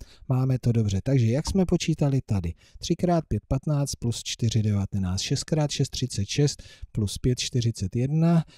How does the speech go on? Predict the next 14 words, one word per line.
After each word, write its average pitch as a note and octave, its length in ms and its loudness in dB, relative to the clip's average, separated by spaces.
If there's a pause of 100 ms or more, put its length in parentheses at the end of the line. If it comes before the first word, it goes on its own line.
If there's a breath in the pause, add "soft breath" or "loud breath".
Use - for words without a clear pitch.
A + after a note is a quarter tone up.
(180 soft breath)
osm C#3+ 280 -2
krát C#3 260 0
sedm C#3 240 0
padesát B2 540 0
šest - 340 -2
plus - 320 -4
tři - 220 -2
padesát F#2+ 640 -2
devět, D3 380 2
osm C3 280 -6
krát C3 280 -2
osm B2 240 -2
šedesát B2 500 -2
čtyři - 420 -2